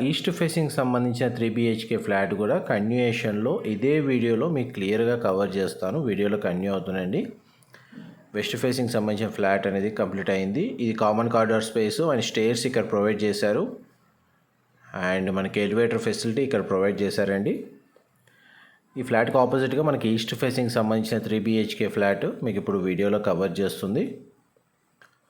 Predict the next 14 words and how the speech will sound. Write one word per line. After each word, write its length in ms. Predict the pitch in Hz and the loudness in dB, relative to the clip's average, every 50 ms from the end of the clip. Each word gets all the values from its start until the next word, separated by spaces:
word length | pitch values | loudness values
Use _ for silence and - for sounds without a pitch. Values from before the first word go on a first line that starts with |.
| _ _ _ _ _ _ _ _ _ _ _ - | _ _ _ _ _ _ _ _ _ _ _ -12
చూడండి, 240 | - 117 104 98 98 | -6 -4 -2 -2 0
మనకి 220 | 98 92 95 90 - | 0 0 -2 -2 -2
ఫ్లోర్ 240 | - 104 104 104 104 | 0 0 0 0 2
ప్లాన్ 240 | - 113 107 107 | 2 2 2 2
వైజ్‌గా 320 | 104 101 98 95 95 113 107 | 2 2 2 0 0 -4 -4
క్లియర్గా 420 | - - 101 98 98 98 98 101 | -4 -2 -2 0 0 0 0 0
వ్యూ 180 | 92 90 95 98 | 0 0 0 0
అనేది 240 | 98 98 98 95 98 | 0 0 -2 -2 -2
కవర్ 300 | - 101 92 92 95 87 | -2 0 0 0 0 -2
చేస్తున్నాను. 500 | 85 92 90 87 - - 98 95 104 120 | -2 -2 -4 -4 -4 -2 -2 0 0 0
లివింగ్ 340 | 117 104 98 92 104 101 101 | 0 0 0 0 0 0 2
ఏరియా, 220 | 101 98 107 110 117 | 2 2 2 2 2
డైనింగ్ 380 | 101 98 90 90 95 98 101 - | 2 0 0 0 -2 -4 -4 -4
స్పేస్, 300 | - 104 98 95 - | -2 -2 -2 -2 -2